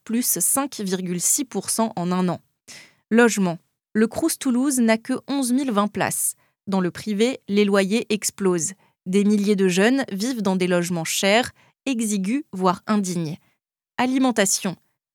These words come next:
Le repas au Crous coûte trois euros trente ou un euro pour les boursiers.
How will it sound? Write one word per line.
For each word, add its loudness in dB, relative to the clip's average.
Le 4
repas 4
au 4
Crous -2
coûte -4
trois 2
euros 0
trente -8
ou -4
un 2
euro 4
pour -2
les 4
boursiers. -4